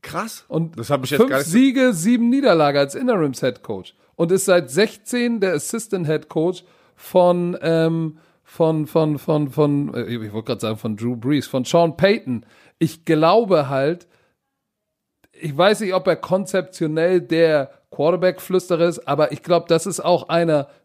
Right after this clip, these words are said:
Speaker 2: den die Spieler respektieren. Der Typ ist ein former Pro, sechs fünf, zwei fünfundsechzig, der sieht auch yoked up aus, der Typ.
Speaker 1: Ich,
Speaker 2: Ich
Speaker 1: der
Speaker 2: glaub, das ist einer, den, den die Spieler, der wahrscheinlich einen guten Headcoach machen würde.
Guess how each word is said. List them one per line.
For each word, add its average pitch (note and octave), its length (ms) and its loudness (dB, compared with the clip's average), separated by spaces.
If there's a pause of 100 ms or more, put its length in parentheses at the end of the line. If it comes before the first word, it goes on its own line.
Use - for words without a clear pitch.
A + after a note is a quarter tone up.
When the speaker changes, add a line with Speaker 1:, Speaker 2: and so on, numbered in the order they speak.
(120)
Speaker 2:
den D3 160 0
die C#3 120 -4
Spieler F3+ 560 0
respektieren. F3+ 1000 -2 (640)
Der D3 140 -2
Typ F3 180 -4
ist E3 160 -2
ein C#3+ 100 -8
former D#3+ 400 2
Pro, F#3 580 2 (140)
sechs C#3 460 -4
fünf, E3 500 -4 (240)
zwei D#3 320 0
fünfundsechzig, D3+ 760 -4
der C3+ 120 -4
sieht A2+ 220 -8
auch C3+ 120 0
yoked C#3+ 500 -2
up - 300 -2
aus, D#3 300 4
der A#2+ 220 -6
Typ. C#3 260 -6 (360)
Speaker 1:
Ich, B2+ 140 -8
Speaker 2:
Ich D3 80 -4
Speaker 1:
der C3+ 80 0
Speaker 2:
glaub, F#3+ 200 4
das F#3 180 2
ist A3 180 -4
einer, G3 340 4
den, F3+ 400 -2 (260)
den E3 140 0
die D3+ 100 -2
Spieler, F#3+ 440 2
der D#3+ 300 4
wahrscheinlich D3+ 440 -2
einen D3 140 -6
guten A3 220 -4
Headcoach F#3+ 480 0
machen G3 280 0
würde. A#2 260 -6